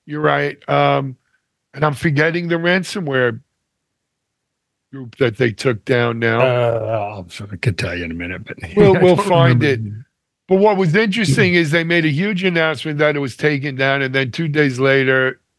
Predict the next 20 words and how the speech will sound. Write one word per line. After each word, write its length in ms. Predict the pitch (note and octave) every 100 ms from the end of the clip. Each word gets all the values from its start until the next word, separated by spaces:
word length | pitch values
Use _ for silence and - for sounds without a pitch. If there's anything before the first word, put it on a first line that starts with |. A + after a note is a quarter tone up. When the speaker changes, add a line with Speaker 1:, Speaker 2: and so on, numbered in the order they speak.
| _
Speaker 1:
it's 160 | B2 A#2
back 260 | A#2+ G2 -
up. 140 | - _ _ _ _
Speaker 2:
Yeah. 160 | A#2+ F#2+ - _ _ _ _ _ _ _ _ _ _
<laughs> 80 | - - -
The 80 | C#3+
whack-a-mole. 640 | A2 G#2 - G2 F2+ F2+ _ _ _ _ _
Speaker 1:
Yeah. 340 | C#3 B2 A#2+ -
Well, 300 | G3 G#3 G#3+
this, 240 | F3 A3 -
this 280 | G#3 A#3
is 180 | D4 A3+
the 120 | A3+
problem 560 | E3+ G3+ G#3 C#4 C4+ D3
when 320 | C#3 C3+ C#3+
you 260 | D#3 D3+ E3+
have 340 | F3 D3+ C3+
nation 520 | A#2+ B2+ E3+ F3 G3 C#3
states 580 | - - B2+ A#2+ - -
that, 340 | B2+ B2+ -